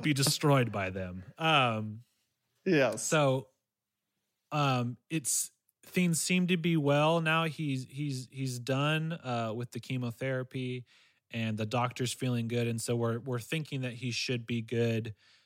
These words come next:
Speaker 1: I admit, though, that my, my, my mind goes, "Well, we thought that last time, so I will be f-
Speaker 2: Right.
Speaker 1: suspicious for the rest of my life." Um, <laughs> and then,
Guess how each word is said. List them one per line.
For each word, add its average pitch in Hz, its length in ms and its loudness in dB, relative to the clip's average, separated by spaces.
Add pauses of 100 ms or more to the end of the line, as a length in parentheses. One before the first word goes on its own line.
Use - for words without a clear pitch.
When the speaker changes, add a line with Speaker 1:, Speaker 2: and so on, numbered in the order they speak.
(260)
Speaker 1:
I 123 120 2
admit, 120 460 -2
though, 113 240 4
that 113 360 -2
my, 113 520 -4 (100)
my, 110 260 -4 (240)
my 113 180 -6
mind 113 600 -2
goes, 107 400 -2
"Well, 110 200 -4
we 113 120 -4
thought 123 240 -4
that 117 160 -2
last 110 340 -6
time, 104 540 -8
so 101 680 -6 (240)
I 117 120 -4
will 110 160 0
be 135 180 4
f- 117 220 -4
Speaker 2:
Right. - 40 -16
Speaker 1:
suspicious 117 680 0
for 117 160 -4
the 107 100 -2
rest 107 280 -4
of 104 140 -6
my 101 180 -6
life." 104 580 -6 (580)
Um, 120 400 2 (240)
<laughs> - 1000 0
and 165 180 4
then, 135 400 8